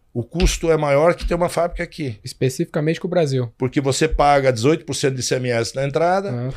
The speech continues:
Speaker 2: Ah.
Speaker 1: você tem duas alfândegas que a metade do tempo tão em greve, aí você quer mandar matéria-prima, não chega, quer receber produto, não chega, confusão.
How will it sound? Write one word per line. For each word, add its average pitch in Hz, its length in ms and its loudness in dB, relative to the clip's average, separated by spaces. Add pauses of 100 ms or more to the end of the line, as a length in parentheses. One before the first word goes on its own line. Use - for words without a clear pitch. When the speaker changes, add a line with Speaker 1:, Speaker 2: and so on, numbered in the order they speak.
(120)
Speaker 2:
Ah. 120 180 -4
Speaker 1:
você 135 180 0
tem 135 220 0
duas 143 260 6
alfândegas 127 640 2
que 120 80 -4
a 120 80 2
metade 120 340 2
do 117 80 0
tempo 120 260 -2
tão 120 160 2
em 120 100 -2
greve, 151 380 2
aí 117 100 2
você 113 220 -4
quer 123 160 0
mandar 120 260 0
matéria-prima, 120 720 2
não 113 100 0
chega, 147 320 -2
quer 127 160 0
receber 120 380 -2
produto, 117 400 -8
não 117 100 -6
chega, 147 420 -4
confusão. 127 680 -4